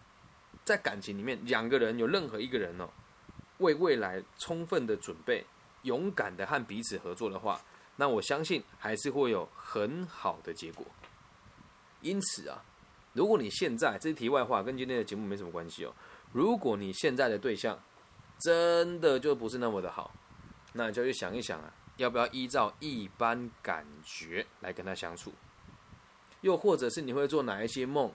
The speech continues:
可能会强化你对你现在的对象的一些态度跟想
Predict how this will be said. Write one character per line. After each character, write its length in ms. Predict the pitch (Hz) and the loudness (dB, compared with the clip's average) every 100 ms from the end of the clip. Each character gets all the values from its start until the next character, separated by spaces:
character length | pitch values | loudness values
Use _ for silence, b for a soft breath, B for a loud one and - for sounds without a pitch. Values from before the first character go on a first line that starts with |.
| - - - | -8 -20 -10
可 160 | - 98 | -6 -4
能 180 | 104 | -2
会 140 | 117 127 | -2 -2
强 440 | - - 98 117 | -4 -2 -2 -2
化 260 | 117 139 - | 0 0 0
你 120 | 104 92 | -4 -4
对 180 | 123 | 0
你 200 | 110 98 82 | 0 -2 -4
现 120 | 117 | -4
在 100 | 110 | -2
的 120 | 92 | -4
对 200 | - 107 | -2 0
象 200 | 104 95 | 0 -4
的 80 | 87 | -4
一 120 | 90 | -8
些 320 | 92 92 90 87 - | -6 -4 -4 -6 -6
态 200 | - 95 | -4 -2
度 200 | - 104 - - - - - | -4 -8 -8 -20 -20 -20 -10
跟 140 | 98 | -8
想 180 | 95 80 | -8 -10